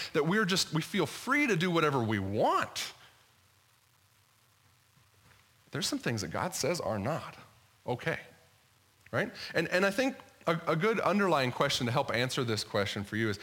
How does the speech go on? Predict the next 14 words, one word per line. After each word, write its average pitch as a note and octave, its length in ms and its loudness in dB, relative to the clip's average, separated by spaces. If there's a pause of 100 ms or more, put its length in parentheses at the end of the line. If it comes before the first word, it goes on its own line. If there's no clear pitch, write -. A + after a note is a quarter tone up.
(140)
is D#3+ 160 2
it C3+ 140 -2
culturally A#3 720 0
okay G#3+ 420 2
or C3 180 0
is B2 120 0
it G#2 100 -2
scripturally F2 760 -4
okay? - 340 -14 (1120)
Or A#2+ 100 0
the A2 120 4
opposite A#2+ 440 2
of F#2+ 120 -6
that, F2 280 -2